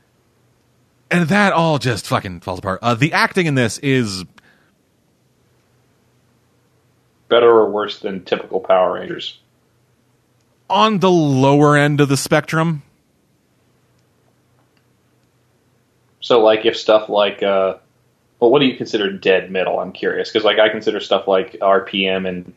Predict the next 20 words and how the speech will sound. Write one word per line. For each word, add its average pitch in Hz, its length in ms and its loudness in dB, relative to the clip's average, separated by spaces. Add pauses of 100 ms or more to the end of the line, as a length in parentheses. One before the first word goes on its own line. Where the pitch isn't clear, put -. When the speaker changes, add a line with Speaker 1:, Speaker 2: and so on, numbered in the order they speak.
(420)
Speaker 2:
In 98 220 -2
Space 95 540 0
and 92 220 -10
Time 98 300 -2
Force 95 300 0
on 90 100 -6
the 90 140 -8
upper 95 300 2
end, 92 220 -8
and 92 100 -16
stuff - 240 0
like 95 200 0
Operation 95 520 0
Overdrive 92 680 0
or 92 260 2 (640)
Megaforce 101 600 0
on 98 200 0
the 90 60 -2
low 90 320 0
end. 92 340 -10